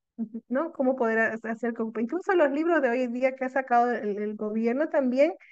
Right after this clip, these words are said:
están, ¿no? Esta-, estas experiencias, me acuerdo cuando estábamos ayudando a elaborar los libros, igual acá, este, nos pedían, ¿no? La, la experiencia, ¿no? Para que ellos pudieran hacer, pudieran trabajar también.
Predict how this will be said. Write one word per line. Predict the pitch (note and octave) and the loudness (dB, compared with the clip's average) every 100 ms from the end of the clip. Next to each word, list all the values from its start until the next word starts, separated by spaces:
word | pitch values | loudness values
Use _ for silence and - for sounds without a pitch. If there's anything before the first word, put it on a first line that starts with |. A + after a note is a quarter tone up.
| _ _ _ | _ _ _
están, | A#3 A3+ F4 F#4+ D4 | -6 -2 0 2 2
¿no? | D4 | 2
Esta-, | D4 A#3 | 0 -2
estas | B3 C#4 C4+ | -2 -2 -4
experiencias, | - A#3 A#3 C4 C4 B3+ | -2 -2 0 0 0 0
me | A3+ | 0
acuerdo | A#3 A#3 A3+ | 0 -2 0
cuando | G#3+ G#3 | -4 -4
estábamos | G#3+ A#3+ A#3+ A#3+ | -4 -4 -2 -2
ayudando | A#3+ A3+ A3+ A#3+ | -2 -2 -2 0
a | |
elaborar | A#3 A3 A3 A#3 | 0 0 0 -2
los | B3 | -2
libros, | A#3+ B3 C4+ C4+ | -2 0 2 2
igual | B3 A#3+ A#3+ | 0 0 0
acá, | A#3+ D4+ - - - _ - | -2 -4 -6 -20 -20 _ -6
este, | A3+ - A#3 A3 - _ _ _ _ - | -6 -4 -2 -2 -4 _ _ _ _ -4
nos | B3 B3 | 0 2
pedían, | A#3 B3 F#4 E4 A#3+ | 2 4 4 4 2
¿no? | D4+ | 2
La, | B3+ | 2
la | A3 | 0
experiencia, | A3+ A3 A#3+ C4 C#4 - A3 | -2 -4 0 2 0 -2 -6
¿no? | A#3+ | -4
Para | C4+ A#3 A3+ | 0 0 0
que | |
ellos | A#3 B3+ | -2 -2
pudieran | B3+ A3+ A3+ | 0 0 0
hacer, | A3+ A3+ - B3+ | 0 -2 -2 -2
pudieran | C4 A3 A3+ A3+ | 0 -2 -2 -4
trabajar | G#3 G3+ G#3 A#3 A#3 | -4 -4 -2 -2 -2
también. | A#3 A3 A3 | -6 -12 -12